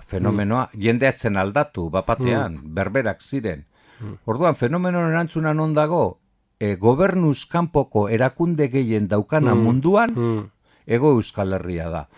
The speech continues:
Speaker 2: Mm.
Speaker 1: Lehen zen moduan, batez ere Nafarroa, mundura misiolari gehien bidaltzen zuena.
Speaker 2: Mm.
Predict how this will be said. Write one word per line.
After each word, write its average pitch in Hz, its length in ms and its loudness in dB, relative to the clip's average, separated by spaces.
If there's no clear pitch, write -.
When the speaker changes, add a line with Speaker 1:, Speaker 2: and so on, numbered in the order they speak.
Speaker 2:
Mm. 110 280 -8
Speaker 1:
Lehen 143 300 4
zen 139 320 2
moduan, 127 360 2
batez 117 320 -2
ere 117 140 0
Nafarroa, 151 580 0
mundura 131 480 4
misiolari 143 640 4
gehien 170 320 4
bidaltzen 123 460 2
zuena. 87 400 -8
Speaker 2:
Mm. 110 180 -6